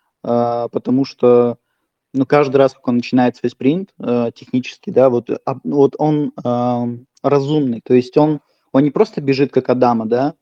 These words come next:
не зная, что делать в конце, он бежит и знает, чем это закончится, его движение. Вот даже момент с голом, э, я изначально, когда вот он принял мяч и начал его обрабатывать, я подумал, что он, он просто потерял момент,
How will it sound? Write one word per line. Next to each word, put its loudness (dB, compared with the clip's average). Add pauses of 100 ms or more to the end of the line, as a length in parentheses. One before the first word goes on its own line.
(460)
не 0
зная, 2
что 0
делать 4
в -20
конце, -2 (380)
он 0
бежит -2
и -4
знает, 0
чем 0
это -12
закончится, -2
его 2
движение. -4 (260)
Вот -8
даже 4
момент 0
с -12
голом, 2 (100)
э, 0
я 6
изначально, -2
когда 2
вот -2
он -2
принял -6
мяч -4 (240)
и -8
начал 2
его 4
обрабатывать, 0 (320)
я 4
подумал, 0
что -4
он, 2
он -6
просто -2
потерял 0
момент, 0